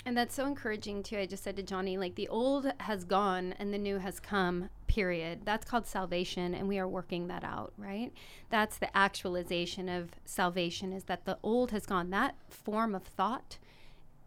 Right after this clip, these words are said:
it may have been right at the time. It's no longer valid because Christ has birthed a new thing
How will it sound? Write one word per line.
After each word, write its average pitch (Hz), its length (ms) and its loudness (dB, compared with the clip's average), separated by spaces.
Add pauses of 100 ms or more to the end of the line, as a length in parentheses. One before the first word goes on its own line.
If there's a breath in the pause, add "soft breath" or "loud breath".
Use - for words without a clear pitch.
(100)
it 220 160 4
may 220 140 4
have 208 120 2
been 196 140 0
right 185 180 2
at 185 100 -4
the 185 60 -6
time. 175 440 2
It's - 220 -6
no 190 140 2
longer 170 500 -2
valid 180 500 -6
because 196 320 -6
Christ - 440 -2
has 175 120 -6
birthed 165 320 -8
a 165 60 -4
new 151 180 -4
thing - 320 -8